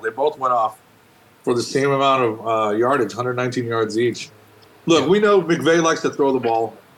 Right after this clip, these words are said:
Speaker 1: Uh, you know, he has Stafford. Let's see, he runs a very similar system to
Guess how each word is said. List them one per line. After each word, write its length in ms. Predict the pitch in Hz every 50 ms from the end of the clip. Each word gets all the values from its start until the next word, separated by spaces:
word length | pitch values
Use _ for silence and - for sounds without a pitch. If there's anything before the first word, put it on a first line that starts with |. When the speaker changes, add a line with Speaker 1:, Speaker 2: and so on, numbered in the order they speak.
| _ -
Speaker 1:
Uh, 400 | 104 104 107 104 101 98 92 92 90 - - - - _ _ -
you 100 | 120 113
know, 80 | 107
he 80 | 117 123
has 200 | 123 127 139 135
Stafford. 560 | - - 131 117 117 107 - 120 117 113 117 - - _ _ _ _ _ _ _ _ _ -
Let's 140 | - 127 113
see, 180 | - 139 127 123
he 100 | 117 147
runs 240 | 147 143 151 156 135
a 80 | 143 139
very 220 | 143 156 160 147
similar 320 | 156 - 151 151 156 143
system 420 | 120 - - 143 135 - 165 143 127
to 100 | 123